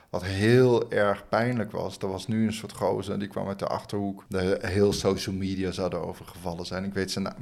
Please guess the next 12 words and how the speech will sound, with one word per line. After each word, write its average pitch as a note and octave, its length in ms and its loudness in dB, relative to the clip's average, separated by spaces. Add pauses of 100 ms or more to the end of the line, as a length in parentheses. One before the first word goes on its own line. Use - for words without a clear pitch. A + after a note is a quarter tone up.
volgens G#2 240 -8
mij A#2 100 2
heette A2+ 160 -2
die G2+ 120 -4
Jasper G2+ 440 0
of - 140 -10
zo. - 280 -10 (320)
Hij G#2+ 100 0
was A2 100 4
een, A2+ 380 2 (840)
een B2 160 2
ambachtsman, A2 920 4